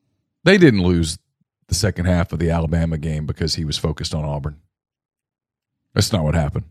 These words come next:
That team was locked in that day. They just didn't execute in the second half. They made some mistakes. And Bryce Young beat 'em.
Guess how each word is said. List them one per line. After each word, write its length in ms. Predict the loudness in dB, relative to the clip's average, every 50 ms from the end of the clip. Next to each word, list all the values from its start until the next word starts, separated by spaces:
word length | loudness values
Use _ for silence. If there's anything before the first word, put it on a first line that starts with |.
| _ _ _ _ _ _ _ _ _ _ _ _ _ _ _ _ _ _ _ _ _ _ 0
That 140 | 0 2
team 200 | 6 6 6 6 6
was 100 | 4 4
locked 380 | 4 2 2 2 0 2 2
in 140 | 2 2 2
that 160 | 0 -4 -4
day. 200 | -4 -6 -6 -4
They 160 | -2 0 2 2
just 260 | 2 2 0 0 2
didn't 200 | 2 2 2 2
execute 500 | -2 -2 -4 -6 -8 -6 -6 -6 -6 -6 _ _ -12
in 40 | -8
the 60 | -6
second 280 | -6 -6 -6 -6 -6 -6
half. 220 | -6 -6 -6 -4
They 100 | -2 0
made 160 | 2 2 0
some 80 | -2 -4
mistakes. 500 | -4 -2 0 0 0 -2 -2 -6 -12 -16 _ _ _ _ _ _ _ _ _ _ _ _ _ _ _ _ _ _ _ _ _ _ 0
And 120 | 2 4
Bryce 280 | 6 6 6 6 4 4
Young 260 | 4 4 4 4 2
beat 140 | 2 0 0
'em. 140 | -2 -6